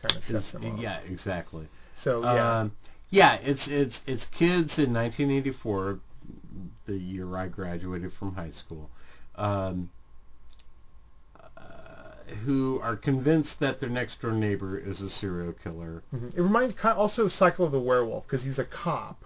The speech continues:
Speaker 2: Right.
Speaker 1: They suspect some
Speaker 2: Exactly,
Speaker 1: cop. It
Speaker 2: yeah.
Speaker 1: remi-, kinda reminded me of that.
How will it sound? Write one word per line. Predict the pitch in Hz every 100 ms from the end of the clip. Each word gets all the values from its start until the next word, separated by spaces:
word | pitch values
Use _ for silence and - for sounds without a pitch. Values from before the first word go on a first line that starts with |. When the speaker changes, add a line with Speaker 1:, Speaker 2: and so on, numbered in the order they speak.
| - -
Speaker 2:
Right. | 107 110 131
Speaker 1:
They | 147
suspect | 135 139 - 156 113
some | 113
Speaker 2:
Exactly, | 104 - 113 104 104 95 87
Speaker 1:
cop. | 80 -
It | 107
Speaker 2:
yeah. | 139
Speaker 1:
remi-, | 147 139
kinda | 165 151
reminded | 131 127 123 117
me | 117
of | 107
that. | 110 110